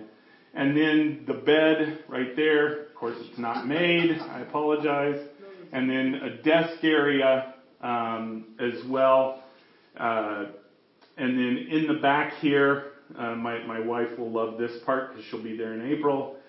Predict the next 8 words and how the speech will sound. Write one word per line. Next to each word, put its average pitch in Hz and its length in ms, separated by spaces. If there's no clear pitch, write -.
A 110 220
full-size 139 880
mirror 170 280
to 139 120
get 127 160
ready. 165 560
That, 247 840
that - 1700